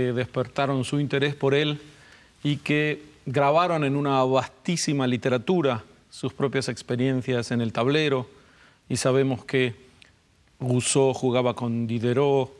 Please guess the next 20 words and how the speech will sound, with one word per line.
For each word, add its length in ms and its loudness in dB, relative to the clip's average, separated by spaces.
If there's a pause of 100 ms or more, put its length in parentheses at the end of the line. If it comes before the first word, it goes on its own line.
(240)
y 160 -8
que, 520 -2
eh, 280 -4 (100)
Federico 520 -2
segundo 500 -2
jugaba 340 -2
con 160 -2
Voltaire 600 -2 (200)
y 80 -4
que 160 0
Napoleón 440 -2
jugaba 240 0
con 180 -2
Talleyrand. 500 0
Tenemos 400 -2 (300)
las 180 0
partidas 640 0
que 140 -4
ellos 160 -2
hicieron. 500 -2